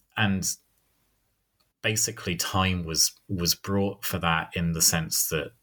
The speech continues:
there was sort of like a, a small, uh, reservoir formed between the first Aswan Dam and the site of the High Dam, which meant Philae ended up in a sort of controlled state of flood. It wasn't total.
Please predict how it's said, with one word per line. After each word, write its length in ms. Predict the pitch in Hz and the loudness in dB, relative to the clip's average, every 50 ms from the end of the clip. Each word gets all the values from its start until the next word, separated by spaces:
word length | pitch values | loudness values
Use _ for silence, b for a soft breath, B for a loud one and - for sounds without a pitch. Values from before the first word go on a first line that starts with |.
| _ _ | _ _
there 140 | - 95 87 | -4 -2 0
was 140 | 85 85 - | 2 2 2
sort 160 | - 90 82 | 2 2 0
of 140 | 85 82 78 | -2 -2 0
like 240 | 82 85 82 - - | 0 0 0 0 0
a, 300 | 82 78 78 78 73 64 - - - - _ _ - | -2 -2 -2 -2 -4 -6 -10 -14 -20 -20 _ _ -2
a 40 | - | 2
small, 800 | - - - 90 90 90 90 90 87 85 82 80 80 82 - - _ _ _ _ _ _ _ - | 2 4 4 2 2 0 0 0 0 0 -2 -2 -4 -6 -8 -12 _ _ _ _ _ _ _ -4
uh, 240 | 87 82 78 78 80 82 - | -2 0 0 0 -2 -6 -4
reservoir 680 | 90 92 85 - - 95 82 87 92 92 95 95 98 104 | -2 0 2 2 2 0 0 -2 -2 0 0 0 0 0
formed 440 | 110 - - 92 85 82 82 80 - | -2 -2 0 0 2 2 0 0 -2
between 420 | - 85 - - 87 82 80 80 80 | -4 -4 -2 -2 -2 -2 -2 -2 -4
the 80 | 78 | -4
first 400 | - - 92 90 87 85 - - | -4 -2 0 2 2 2 0 0
Aswan 440 | 87 85 - - - 92 87 87 87 | -2 -2 0 0 2 2 2 2 2
Dam 360 | 85 90 87 87 87 87 87 | 2 2 2 2 2 0 0
and 100 | 80 73 | -2 -2
the 80 | - - | -2 -2
site 340 | - - - 82 82 80 - | 0 0 2 0 0 0 -4
of 100 | - - | -6 -6
the 100 | 82 80 | -6 -2
High 240 | - 92 101 107 | 0 2 2 2
Dam, 400 | 104 120 127 131 131 135 143 147 B B B B B B B _ _ | 2 0 0 0 2 2 0 0 B B B B B B B _ _
which 260 | 98 95 95 - - | -4 -2 0 0 2
meant 300 | 92 87 85 82 82 - | 2 2 2 0 -2 -6
Philae 480 | - - 95 90 87 87 85 82 82 78 | -4 -2 -2 0 0 2 2 2 2 0
ended 280 | 82 82 80 80 80 85 | -2 -2 -4 -4 -2 0
up 180 | 82 78 - - | 0 0 -2 -2
in 60 | 80 78 | -2 0
a 60 | 78 | 0
sort 200 | - - - 82 | 2 2 0 0
of 120 | 80 - | -2 -4
controlled 760 | - - 85 80 - - - 85 80 80 78 78 76 - - - - _ _ _ _ | -4 -4 -2 -2 0 0 2 2 2 2 0 -2 0 -2 -2 -2 -4 _ _ _ _
state 460 | - - - - 82 80 82 82 - - | -2 0 0 2 2 0 0 -2 -4 -4
of 140 | - 95 | -4 -4
flood. 480 | - - - 104 101 98 98 101 101 - - - - - - - | -4 -4 -2 0 0 2 2 2 0 -2 -4 -8 -16 -18 -14 -12
It 140 | 110 - | -12 -8
wasn't 340 | - - 120 - 160 165 - | -4 -4 -2 -2 -2 -4 -6
total. 680 | - - 123 113 113 113 - 123 117 113 110 110 110 113 | -2 2 4 4 4 2 0 0 0 2 2 0 0 -2